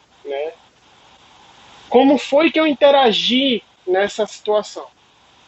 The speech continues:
Certo? A partir daí, agora, eu tomo a minha responsabilidade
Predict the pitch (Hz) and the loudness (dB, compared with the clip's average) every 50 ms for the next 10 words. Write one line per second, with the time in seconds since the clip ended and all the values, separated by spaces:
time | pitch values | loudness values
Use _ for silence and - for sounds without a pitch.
0 | _ _ _ - - 139 123 - - - - 143 - 175 175 - - 202 190 190 | _ _ _ -12 -12 -10 -10 -12 -16 -20 -20 -12 -10 -10 -10 -10 -12 -6 2 4
1 | 190 190 185 185 180 170 170 180 196 - - _ - - _ - 147 156 151 156 | 4 6 6 4 4 2 -2 -4 -6 -8 -12 _ -20 -20 _ 0 0 0 4 4
2 | 156 156 160 165 170 175 185 202 226 302 - _ _ _ _ _ - 170 175 180 | 4 6 6 6 4 4 4 2 2 0 -4 _ _ _ _ _ 0 2 4 4
3 | 180 - _ _ _ _ 202 190 190 190 180 180 170 165 165 160 160 151 147 - | 2 2 _ _ _ _ 2 2 2 2 2 0 0 0 -2 -2 -4 -6 -8 -10
4 | - 147 - - 139 - 131 _ 131 _ - 139 151 165 180 185 185 190 190 175 | -12 -14 -16 -16 -20 -20 -20 _ -20 _ -6 -2 -2 0 4 4 4 4 4 2
5 | 190 196 196 | -2 -2 -4